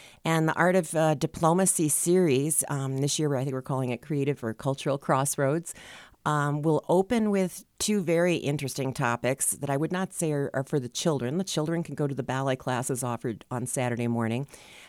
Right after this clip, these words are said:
Um, we have a choreographer coming who, her work is about human traffic,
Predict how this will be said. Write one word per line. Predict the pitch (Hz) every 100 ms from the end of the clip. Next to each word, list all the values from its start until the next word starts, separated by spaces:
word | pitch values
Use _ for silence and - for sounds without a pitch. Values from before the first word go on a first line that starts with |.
| - -
Um, | 143 143 143 139 98 _ _ 135
we | 165
have | 165 151
a |
choreographer | - - 160 156 165 180 165
coming | - 156 151 156
who, | 156 147 147
her | 147 165
work | 151 160 175
is | 147
about | 143 135 131 127
human | 143 143 135
traffic, | 120 123 196 -